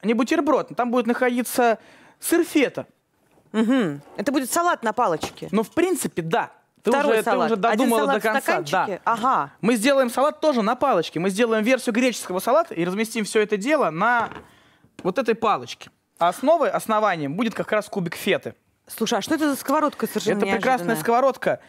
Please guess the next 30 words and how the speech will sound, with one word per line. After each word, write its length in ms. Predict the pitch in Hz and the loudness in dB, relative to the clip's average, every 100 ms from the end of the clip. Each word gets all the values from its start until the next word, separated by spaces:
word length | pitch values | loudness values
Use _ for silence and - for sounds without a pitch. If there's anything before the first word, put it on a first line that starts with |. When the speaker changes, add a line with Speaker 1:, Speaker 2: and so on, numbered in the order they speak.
| - - - | -20 -12 -6
Speaker 1:
Я 80 | |
хотел 160 | 185 214 | -4 -2
бы 80 | 196 | 0
попросить 320 | 220 220 202 | 0 -2 -6
тебя, 400 | - 196 190 165 | -4 0 0 0
э, 260 | 156 160 151 | 0 0 0
или 160 | 196 202 | 0 0
нет, 200 | 180 190 | -2 -2
не 100 | 214 | -4
буду 140 | 202 | -4
тебя 160 | 160 143 | -2 0
просить. 380 | 151 135 131 - _ _ _ _ _ _ _ _ _ _ _ - | -2 -4 -10 -14 _ _ _ _ _ _ _ _ _ _ _ -6
Или 120 | 170 | -6
буду? 320 | 147 127 117 _ _ _ | -6 -8 -12 _ _ _
Speaker 2:
Ну, 260 | - 185 202 | -14 -10 -6
просто, 200 | 370 165 | -4 -2
Speaker 1:
Не 40 | |
Speaker 2:
может 60 | 311 294 | 0 0
Speaker 1:
знаю. 80 | 285 | 0
Speaker 2:
быть, 100 | 311 | -2
просто 200 | 339 - | -2 -4
станцевать 560 | - 330 - 370 453 453 | -2 -2 0 2 2 2
уже 120 | 277 | -2
для 120 | 220 | -4
тебя? 320 | 233 196 170 156 | -4 -2 0 2
Speaker 1:
А, 1000 | 165 156 156 156 151 151 151 147 143 139 | 2 4 4 4 4 4 4 2 0 -4
давай. 560 | 143 196 190 208 175 139 | -2 0 2 2 0 -2
Speaker 2:
Эх, 180 | - 226 - - - | -4 -4 -4 -12 -10
<laughs> 300 | - 220 190 | -4 -4 0
ну? 480 | 247 349 302 311 | 2 4 4 2